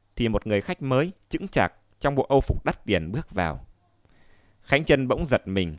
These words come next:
khi nhận rõ mặt hắn, và hắn cũng không khỏi ngạc nhiên khi nhìn thấy cô ngồi đó. Hắn bật kêu lên: "Kìa em, sao em cũng ở đây là?" Nhưng Khánh Trân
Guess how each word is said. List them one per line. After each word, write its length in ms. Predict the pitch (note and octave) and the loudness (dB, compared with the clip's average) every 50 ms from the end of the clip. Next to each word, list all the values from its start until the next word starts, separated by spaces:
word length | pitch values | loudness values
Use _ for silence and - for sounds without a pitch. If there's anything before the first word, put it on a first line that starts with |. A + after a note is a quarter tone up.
| - - - | -14 -12 -6
khi 120 | - C#3+ | -2 -2
nhận 240 | C3 B2+ - - F#2 | 0 0 -2 -4 -4
rõ 160 | F2+ - D3 | -4 -2 -2
mặt 160 | E3 C#3 - - | -2 -2 -4 -6
hắn, 300 | - - G#2 A#2 D#3 F3+ - - - _ _ _ _ _ _ - | -4 -2 -2 -2 -2 -4 -14 -20 -20 _ _ _ _ _ _ 2
và 120 | - A#2 | 4 4
hắn 180 | C3 C#3+ D#3 E3+ | 6 4 2 0
cũng 160 | - F3+ F#3 | -2 -6 -2
không 180 | - G3+ F3+ - | 0 0 0 0
khỏi 160 | - F2 G2 | -2 -2 -2
ngạc 160 | A2 G2+ - - | -2 -2 -4 -4
nhiên 280 | C3+ C#3+ D3+ D#3+ D#3 C#3 - - _ _ _ | 0 2 2 2 2 -2 -8 -18 _ _ _
khi 180 | - - E3+ E3 | -4 -2 0 2
nhìn 200 | C#3+ A#2 F#2 E2+ | 2 2 0 0
thấy 140 | C3+ D3 - - | -2 -2 2 4
cô 140 | D#3+ D3 | 4 4
ngồi 240 | C3 A2+ F#2 F2 C2 | 4 4 0 -2 -2
đó. 300 | D2+ F2 G2 A#2+ D3+ F3+ - _ _ _ _ _ _ | 0 0 0 0 0 -4 -10 _ _ _ _ _ _
Hắn 260 | - A#2+ D3 E3 D3 | -4 -4 -2 0 0
bật 220 | A#2+ - - _ | -2 -2 -2 _
kêu 180 | - A#2+ A#2+ A#2+ | 2 4 4 6
lên: 180 | B2 A#2+ A#2+ A#2+ - - _ _ _ _ _ _ _ _ _ _ _ _ _ _ _ _ - | 6 4 2 0 -4 -16 _ _ _ _ _ _ _ _ _ _ _ _ _ _ _ _ 4
"Kìa 140 | C3 C3 | 8 8
em, 240 | C3+ E3+ F#3+ G3 F#3+ - - - _ _ _ _ _ _ _ | 8 8 8 4 2 -4 -12 -20 _ _ _ _ _ _ _
sao 200 | - - F3+ F3+ | 2 6 6 8
em 200 | F#3 F3 F3 D#3 | 8 6 4 2
cũng 160 | - F#3+ G#3+ | -2 0 2
ở 120 | D#3 A2+ | 4 6
đây 200 | B2+ D#3 F3 E3+ | 6 6 6 6
là?" 400 | D#3 C#3+ C3+ C3 B2+ C3 B2+ B2+ C3+ - _ _ - - - - - - - _ _ _ _ _ _ - | 4 4 2 2 0 -2 -4 -6 -10 -12 _ _ -20 -20 -20 -20 -20 -20 -20 _ _ _ _ _ _ -4
Nhưng 220 | C3+ D3 C#3+ C3 | 0 0 0 0
Khánh 220 | - - C3+ D#3+ | 0 0 -2 0
Trân 260 | - - D3 C3+ C3 | 2 2 2 2 0